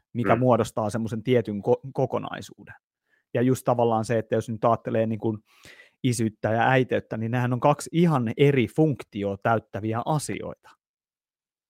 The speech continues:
Speaker 1: Kun
Speaker 2: Mm.
Speaker 1: jotkuthan just nam-, tavallaan, mä en muista ihan tarkalleen, miten se sanonta menee, mut se on just sillä, että äiti tavallaan niin kuin hoivaa ja suojelee elämältä.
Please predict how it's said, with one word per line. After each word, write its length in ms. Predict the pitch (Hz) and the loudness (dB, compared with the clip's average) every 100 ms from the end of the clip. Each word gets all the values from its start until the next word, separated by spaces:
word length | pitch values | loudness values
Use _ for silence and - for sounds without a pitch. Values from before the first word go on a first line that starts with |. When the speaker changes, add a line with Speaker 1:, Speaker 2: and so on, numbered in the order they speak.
| _ _ _ _ _ | _ _ _ _ _
Speaker 1:
Kun 120 | - 127 | -2 4
Speaker 2:
Mm. 40 | |
Speaker 1:
jotkuthan 500 | 147 107 - 127 127 | 6 4 2 0 2
just 220 | 135 - | 2 2
nam-, 240 | 135 123 - - | 0 0 -2 2
tavallaan, 320 | 127 123 117 _ - - - - | 4 4 2 _ -20 -20 -20 -6
mä 60 | 123 | -2
en 60 | |
muista 360 | 131 135 143 143 | 2 4 2 2
ihan 220 | 139 135 | 2 4
tarkalleen, 420 | 131 123 110 104 | 4 4 2 2
miten 240 | 104 107 - | 2 0 -4
se 120 | 110 | -4
sanonta 340 | 107 113 98 95 | -2 0 0 0
menee, 300 | 101 98 92 | 0 -2 -2
mut 180 | 101 | -4
se 120 | - 113 | 0 2
on 160 | 107 | 4
just 160 | 107 - | 2 -2
sillä, 240 | 110 101 | -6 -6
että 220 | 92 110 - _ _ _ _ _ _ _ - - | -4 -4 -6 _ _ _ _ _ _ _ -14 2
äiti 320 | 131 139 110 | 6 6 6
tavallaan 480 | 113 113 107 104 98 | 4 4 4 4 0
niin 100 | 101 | -2
kuin 180 | 107 101 | -2 0
hoivaa 500 | 127 131 107 101 95 | 4 4 4 0 -2
ja 100 | 95 | -4
suojelee 600 | - 123 110 92 92 98 | 2 4 4 0 -6 -8
elämältä. 500 | 98 - - - | -8 -10 -14 -20